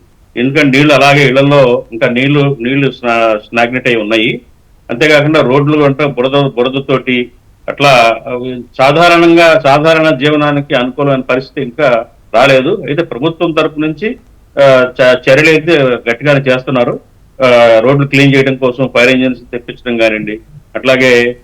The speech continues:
ఆ, ఆ, మున్సిపల్, ఆ, మున్సిపల్ కార్మికుల్ని రాష్ట్ర వ్యాప్తంగా ఉన్న నాలుగు వేల మంది పైగా మున్సిపల్ సిబ్బందిని తీసుకొచ్చి వాళ్ళ చేత క్లీన్ చేయించడం అంతా చేస్తున్నారు. ప్రభుత్వం తరపు నుంచి అయితే చర్యలు మనం, మనం విమర్శించడానికి లేదు.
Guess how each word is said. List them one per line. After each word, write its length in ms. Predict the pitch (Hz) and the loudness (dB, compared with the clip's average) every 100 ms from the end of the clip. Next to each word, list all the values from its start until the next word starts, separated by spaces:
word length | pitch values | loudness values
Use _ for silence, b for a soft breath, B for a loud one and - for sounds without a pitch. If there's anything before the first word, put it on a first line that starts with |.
| _ _ 113 | _ _ 0
ఆ, 320 | 117 113 113 110 107 - - | 2 4 2 0 -6 -8 -2
ఆ, 260 | 120 113 110 | 2 2 0
మున్సిపల్, 500 | 117 131 - 143 131 | -4 -6 -2 0 2
ఆ, 360 | 127 120 113 110 120 | 2 4 4 2 -2
మున్సిపల్ 400 | 135 135 139 139 | -6 -2 -2 0
కార్మికుల్ని 580 | 131 139 139 135 123 120 | 0 2 0 -2 -2 -2
రాష్ట్ర 480 | 113 110 117 - | -4 -2 -2 0
వ్యాప్తంగా 360 | 131 127 143 131 | 0 0 -2 -4
ఉన్న 160 | 127 120 | -2 -2
నాలుగు 260 | 113 117 | -2 0
వేల 160 | 113 135 | -2 -2
మంది 200 | 131 127 | -4 -6
పైగా 280 | 123 120 117 | -4 -4 -4
మున్సిపల్ 600 | 117 117 - 131 120 107 - _ _ - | -8 -14 -4 -2 -2 -6 -12 _ _ -10
సిబ్బందిని 680 | 107 127 123 113 110 113 - _ _ | -2 0 0 0 0 -2 -6 _ _
తీసుకొచ్చి 440 | 123 123 131 113 120 | -8 -6 -6 -4 0
వాళ్ళ 220 | 110 107 123 | 0 0 -4
చేత 160 | 120 | -4
క్లీన్ 400 | 123 107 120 127 123 | -2 -2 -4 -4 -4
చేయించడం 320 | 117 - 113 | -6 -6 -10
అంతా 280 | 107 - 113 | -10 -10 -10
చేస్తున్నారు. 480 | 110 110 110 139 - _ _ - | -8 -6 -6 -6 -12 _ _ -12
ప్రభుత్వం 360 | 101 135 160 | -10 -4 -2
తరపు 260 | 147 151 139 | 0 0 0
నుంచి 200 | 143 139 | -2 0
అయితే 300 | 143 165 - | -2 -2 -2
చర్యలు 400 | 131 143 139 139 - _ _ _ | 0 2 2 0 -4 _ _ _
మనం, 380 | 123 123 123 117 | -2 2 2 0
మనం 320 | 117 117 120 | 0 -2 -2
విమర్శించడానికి 680 | 117 131 127 123 131 127 120 | -2 -4 -6 -6 0 0 0
లేదు. 280 | 117 127 | -2 -2